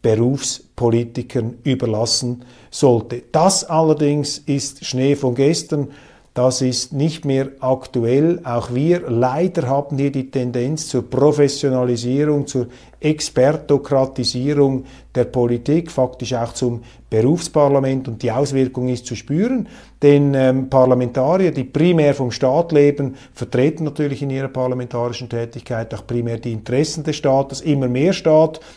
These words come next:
immer mehr Abgaben, immer mehr Steuern, damit sie am Schluss genügend auch, äh, davon profitieren können. Das ist im Grunde angewandter Marxismus. Das Sein bestimmt das Bewusstsein.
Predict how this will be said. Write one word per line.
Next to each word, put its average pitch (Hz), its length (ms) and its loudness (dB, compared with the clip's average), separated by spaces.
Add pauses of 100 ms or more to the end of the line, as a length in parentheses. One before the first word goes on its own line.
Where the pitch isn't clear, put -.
immer 156 220 4
mehr 139 180 4
Abgaben, 143 560 2
immer 139 160 0
mehr 127 160 -2
Steuern, 131 520 0 (220)
damit 117 300 -2
sie 135 300 -4
am 113 100 -6
Schluss 143 480 0 (300)
genügend 175 720 4 (300)
auch, 165 460 2
äh, 147 100 -2
davon 143 440 2
profitieren 143 760 2
können. 156 380 2 (240)
Das 156 180 -2
ist 160 380 -4
im 131 100 -2
Grunde 139 640 4 (260)
angewandter 135 840 0
Marxismus. 151 880 0
Das 131 220 -2
Sein 131 420 -2
bestimmt 135 480 -2
das 120 100 -2
Bewusstsein. 135 800 0